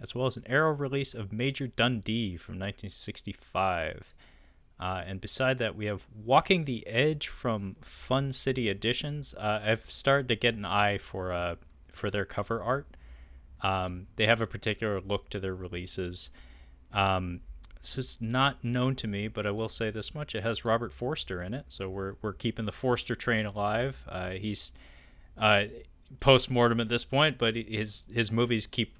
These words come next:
coming out at a slow trickle, like, seemingly month to month. Um,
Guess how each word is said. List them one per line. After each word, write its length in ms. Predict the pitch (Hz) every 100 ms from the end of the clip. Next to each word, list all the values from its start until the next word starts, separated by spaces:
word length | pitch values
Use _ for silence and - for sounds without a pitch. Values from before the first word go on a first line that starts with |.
| -
coming 280 | 120 107 104
out 220 | 101 101
at 100 | 95
a 80 | 92
slow 260 | - 101
trickle, 540 | - 107 - 92 90 -
like, 220 | - 87 -
seemingly 460 | 98 90 92 90
month 260 | 87 90 -
to 80 | 90
month. 400 | 90 90 - - - - - - - - -
Um, 400 | 107 98 92 87